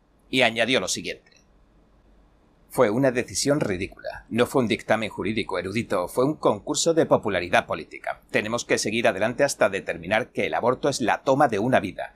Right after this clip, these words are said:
y no es legal en Estados Unidos. ¿Y sabes qué? Creo que podemos encontrar otras soluciones que no impliquen quitar una vida en un embarazo conflictivo". O'Connor recordó entonces el veredicto del caso Roe contra Wade.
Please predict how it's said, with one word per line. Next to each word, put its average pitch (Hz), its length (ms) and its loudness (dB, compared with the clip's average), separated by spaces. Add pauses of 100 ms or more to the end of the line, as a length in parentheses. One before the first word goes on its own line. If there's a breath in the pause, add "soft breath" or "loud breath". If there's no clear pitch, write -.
(140 soft breath)
y 107 120 -2
no 120 100 2
es 151 120 0
legal 120 280 4
en 92 120 -10
Estados 104 360 -2
Unidos. 123 420 -6 (180)
¿Y - 100 -12
sabes 113 280 -2
qué? 139 220 -2 (400)
Creo 127 240 2
que 127 120 2
podemos 113 400 -2
encontrar 113 680 -2
otras 165 340 0
soluciones 113 720 -4
que 98 120 -2
no 110 80 0
impliquen 131 480 -2
quitar 123 380 0
una 143 160 0
vida 101 500 0
en 110 200 -2
un 147 80 0
embarazo 117 480 0
conflictivo". 101 640 -6 (1120)
O'Connor 120 540 0 (260)
recordó 107 440 0
entonces 147 420 0
el 135 100 4
veredicto 113 520 2
del 113 180 2
caso 135 300 2
Roe 113 260 2
contra 110 300 0
Wade. 98 300 0